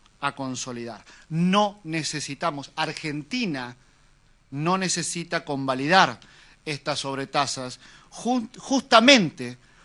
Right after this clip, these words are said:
porque, merced a esta exitosa política de desendeudamiento, no necesitamos acudir a los mercados financieros para repagar nuestra deuda. Este proceso de desendeudamiento que hemos venido llevando adelante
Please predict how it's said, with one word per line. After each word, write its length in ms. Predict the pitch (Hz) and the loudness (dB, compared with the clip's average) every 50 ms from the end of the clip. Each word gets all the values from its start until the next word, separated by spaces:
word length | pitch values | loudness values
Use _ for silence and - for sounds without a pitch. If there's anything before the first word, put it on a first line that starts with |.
| _ _ _ _ _ _ | _ _ _ _ _ _
porque, 600 | 151 160 160 160 - - - 160 160 156 - - _ _ | -2 -2 -2 -2 -4 -4 -2 -2 -2 -2 -6 -14 _ _
merced 720 | 143 147 156 160 160 160 151 - - - 269 277 240 156 120 104 - _ _ _ | -10 -6 -2 -2 -2 0 2 2 4 6 6 6 6 4 2 -4 -10 _ _ _
a 120 | 143 165 | 0 0
esta 220 | 180 180 - - 165 | 0 0 -2 -6 -6
exitosa 600 | 156 - - 151 - - 254 254 - - 190 - | -6 -6 -8 -8 -6 -4 -4 -4 -2 -4 -8 -8
política 500 | - 147 165 185 190 180 180 147 151 135 | -6 -6 -6 -6 -8 -8 -10 -8 -6 -6
de 60 | 135 | -6
desendeudamiento, 880 | 135 120 135 143 139 156 160 160 160 151 135 123 120 117 - - 127 127 - _ - - - - - | -6 -8 -10 -10 -10 -10 -10 -10 -10 -10 -10 -12 -12 -14 -16 -18 -20 -20 -20 _ -20 -20 -20 -12 -8
no 360 | 151 160 180 202 247 269 277 | -2 0 0 2 2 2 2
necesitamos 920 | 254 240 - - 202 175 - 196 180 - 233 208 160 123 117 113 113 - _ _ - - _ _ | 0 0 -2 -2 -4 -4 -6 -6 -2 0 0 0 0 -4 -10 -14 -18 -20 _ _ -20 -20 _ _
acudir 680 | - 151 - - 147 165 190 220 226 190 123 107 - _ _ _ _ _ _ _ | -2 -2 -2 -2 -2 -2 0 2 2 0 0 -4 -10 _ _ _ _ _ _ _
a 100 | 127 139 | -6 -4
los 140 | 147 135 127 | -4 -4 -6
mercados 480 | 131 139 139 - 175 175 180 180 165 | -6 -8 -8 -4 -2 0 0 0 -2
financieros 520 | - 170 165 165 165 156 - 165 165 165 156 | -4 -8 -8 -8 -8 -8 -8 -8 -8 -8 -10
para 220 | - 151 139 135 | -10 -10 -10 -8
repagar 400 | 117 127 123 - 127 127 131 131 | -10 -10 -12 -12 -10 -8 -8 -8
nuestra 340 | 131 127 117 - - 113 110 | -8 -10 -10 -12 -16 -16 -16
deuda. 420 | 104 101 104 - 156 135 - - _ _ _ _ _ _ | -16 -18 -20 -20 -20 -20 -20 -20 _ _ _ _ _ _
Este 600 | 196 196 185 190 - 196 190 185 175 - - _ _ _ _ _ _ _ _ | -4 -4 -4 0 2 4 4 4 4 0 -6 _ _ _ _ _ _ _ _
proceso 480 | - 135 127 - 185 208 214 - 214 208 | -6 -4 0 4 4 6 6 6 6 4
de 80 | 190 180 | 4 4
desendeudamiento 1120 | 160 - 170 156 147 151 147 143 139 139 160 208 240 233 196 156 - - 127 123 113 113 - - - - _ _ | 2 2 0 -2 -2 0 0 2 2 2 4 4 4 4 4 2 -2 -4 -6 -8 -8 -8 -12 -18 -20 -20 _ _
que 180 | - 139 139 143 | -6 -2 -2 0
hemos 260 | 143 147 147 143 131 | 0 0 0 0 0
venido 320 | 131 135 139 147 147 143 135 | -2 -2 0 0 0 0 0
llevando 460 | 123 135 139 143 147 143 143 139 135 | 0 2 2 2 2 2 0 0 0
adelante 680 | 135 139 139 160 160 143 127 120 107 - 127 127 127 | 0 0 4 4 4 4 2 -2 -6 -8 -10 -10 -10